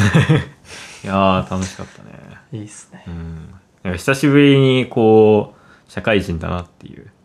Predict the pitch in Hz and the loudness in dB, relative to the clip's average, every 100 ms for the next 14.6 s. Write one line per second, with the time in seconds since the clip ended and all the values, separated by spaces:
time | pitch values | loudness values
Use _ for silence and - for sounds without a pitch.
0 | - 107 104 - 90 82 85 - 104 104 | -12 -10 -10 -14 -16 -16 -18 -16 -4 -2
1 | 120 123 113 95 87 - - _ _ 92 | 0 -2 0 0 0 -2 -12 _ _ -10
2 | 95 117 95 95 - _ _ _ _ 110 | -8 -2 -2 -4 -12 _ _ _ _ 0
3 | 101 95 87 90 - _ - 104 - 92 | 0 0 -2 -6 -12 _ -4 -2 -2 -4
4 | 87 - - - _ _ _ _ - 101 | -6 -10 -14 -20 _ _ _ _ -18 -10
5 | 107 98 98 87 92 - - - - 147 | -4 -2 -2 -4 -8 -14 -16 -14 -2 0
6 | 131 - - - 101 98 98 95 87 - | 2 -2 -8 -8 -4 -2 0 -2 -4 -10
7 | 104 87 87 - - - _ _ - 113 | -10 -10 -10 -16 -20 -20 _ _ -14 -14
8 | 107 101 104 _ 123 123 113 _ _ _ | -12 -16 -20 _ _ -20 _ _ _ _
9 | - 110 - - 127 - - - 113 127 | -20 -20 -20 -18 -18 -18 -16 -14 -10 -8
10 | 107 - - - _ _ - 85 76 76 | -8 -12 -20 -20 _ _ -20 -18 -18 -20
11 | 104 101 _ - 117 104 - 123 139 - | -20 -20 _ -4 -2 -2 -2 -2 0 0
12 | 135 - - - - - - - - - | 0 -4 -14 -14 -20 -20 -16 -16 -16 -18
13 | 82 80 82 87 - 101 104 113 - 98 | -18 -16 -18 -20 -8 -2 0 0 -2 -6
14 | - - 87 85 85 | -8 -12 -8 -8 -8